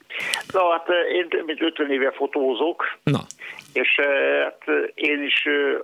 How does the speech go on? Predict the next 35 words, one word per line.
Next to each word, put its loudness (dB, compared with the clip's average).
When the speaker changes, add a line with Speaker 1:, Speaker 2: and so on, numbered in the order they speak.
Speaker 1:
ami 0
az 0
első 0
úriember, 0
eh, 2
akivel -2
beszélgettél, 0
én 2
is 0
nagyjából 2
azt -4
utat 0
jártam 0
be, 2
egy -2
egyszerű 0
kis -4
géppel 0
kezdtem, 0
aztán 0
jött -2
a -2
Zenit, 0
jött 0
a 2
Praktika, 0
aztán 0
jöttek 2
oda, 0
utána 0
a -4
Minolták. 0
Speaker 2:
Mhm. 4
Speaker 1:
Tehát, -2
eh, 4